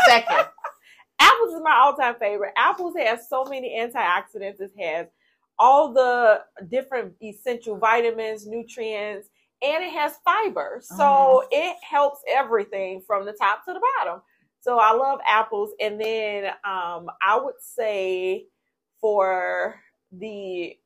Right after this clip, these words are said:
Speaker 2: vegetable, I would say spinach,
Speaker 1: Okay.
Speaker 2: because spinach has, again, all the essential, essential vitamins that you need,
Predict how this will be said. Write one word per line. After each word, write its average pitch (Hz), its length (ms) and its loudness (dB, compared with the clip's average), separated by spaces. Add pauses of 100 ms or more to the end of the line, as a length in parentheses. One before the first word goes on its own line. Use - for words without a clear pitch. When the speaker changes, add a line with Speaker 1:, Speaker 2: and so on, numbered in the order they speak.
(100)
Speaker 2:
vegetable, 320 1120 -6
I 262 100 2
would 285 100 -4
say 285 160 -4
spinach, - 680 -8
Speaker 1:
Okay. 175 120 -4
Speaker 2:
because 190 580 0
spinach 254 500 -4 (120)
has, 196 460 -2 (160)
again, 190 480 -10
all 196 180 2
the 226 120 -8
essential, 220 520 -10 (140)
essential 202 460 -10
vitamins 175 440 -6
that 160 140 -10
you 185 100 -16
need, 240 440 -12